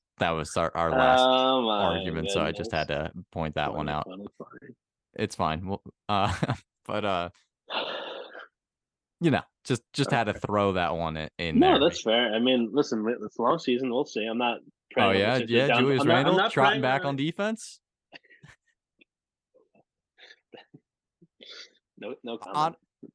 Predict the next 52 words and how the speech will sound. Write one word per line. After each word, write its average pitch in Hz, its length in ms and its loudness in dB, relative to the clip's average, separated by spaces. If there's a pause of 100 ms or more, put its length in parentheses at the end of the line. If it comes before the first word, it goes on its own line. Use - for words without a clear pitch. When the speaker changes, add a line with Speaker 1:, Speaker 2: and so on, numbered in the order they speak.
(120)
Speaker 1:
uh, 143 160 -6
even 190 260 2
more 156 220 4
than 151 100 -2
my 135 100 2
Jaden 110 300 -4
Springer 98 300 -6
victory 104 400 -4
lap, 98 240 2
I 101 80 2
wanna 98 240 0
take 90 180 -4
Julius 87 340 2
Randle 82 340 -4
victory 87 440 -4
laps 80 400 -2
just - 220 -6 (100)
for 104 100 -4
the 90 120 -2
Speaker 2:
All 117 100 6
right. 95 160 0
Speaker 1:
entire 82 260 -12
podcast. 80 420 0
Speaker 2:
Listen, 165 200 4
Speaker 1:
I 110 40 6
mean, 110 120 4
Speaker 2:
you're 151 440 4 (200)
Speaker 1:
I 110 80 2
don't 113 100 0
know 104 260 2
how, 92 280 -2 (160)
how 95 140 -2
many, 90 400 -4
how, 90 300 -4 (600)
how 90 220 -4
many 85 180 -2
recorded 76 560 -4
Julius 73 320 -6
Randle 71 220 -6
thoughts 71 260 -10
I 69 80 -10
have, 71 320 -6
but - 200 -6 (180)
you've 95 320 -2
heard 95 240 0
them 80 260 -2 (680)
for 95 160 0
a - 20 4
Speaker 2:
Yes, 78 100 -2
I 82 60 0
have. 71 120 -4
Speaker 1:
decade. 67 160 -10